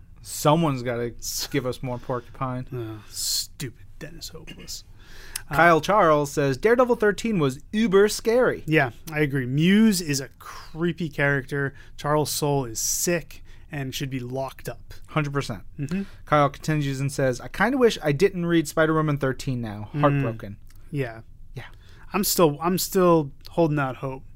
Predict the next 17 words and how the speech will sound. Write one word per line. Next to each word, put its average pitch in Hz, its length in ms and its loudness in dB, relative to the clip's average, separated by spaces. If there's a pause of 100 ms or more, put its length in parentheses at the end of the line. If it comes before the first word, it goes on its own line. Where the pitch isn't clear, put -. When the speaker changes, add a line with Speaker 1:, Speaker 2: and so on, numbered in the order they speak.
(340)
Speaker 2:
holding 156 260 0
out 143 160 0
for 147 140 -2
a 131 40 2
hero 139 300 2
till 143 180 -6
the 135 100 -4
end 135 140 -4
of 127 60 -10
the 131 80 -6
night. 135 360 -6 (120)
Speaker 1:
Totally. 135 400 -2
Speaker 2:
He's 143 140 -10
gotta 165 160 -6
be 180 80 -4
strong. 202 640 -4
Speaker 1:
Yeah. 147 220 0